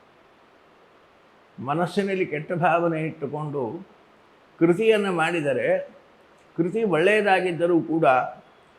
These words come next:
ಮನಸ್ಸಿನ ಭಾವನೆ ಕೆಟ್ಟದಾಗಿರ್ತದೆ. ಆದ್ದರಿಂದಾಗಿ ಆ ಕೃತಿಯನ್ನು ಒಳ್ಳೆಯ ಕೆಲಸ ಅಂತ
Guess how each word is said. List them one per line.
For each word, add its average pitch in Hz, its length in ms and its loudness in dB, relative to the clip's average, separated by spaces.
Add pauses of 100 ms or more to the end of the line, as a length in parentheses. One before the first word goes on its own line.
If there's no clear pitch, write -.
(140)
ಮನಸ್ಸಿನ 202 500 0
ಭಾವನೆ 196 460 2
ಕೆಟ್ಟದಾಗಿರ್ತದೆ. 165 840 -2
ಆದ್ದರಿಂದಾಗಿ 131 840 -4 (300)
ಆ 170 160 2
ಕೃತಿಯನ್ನು 147 840 -6 (140)
ಒಳ್ಳೆಯ 190 260 2
ಕೆಲಸ 156 320 -6
ಅಂತ 160 300 -6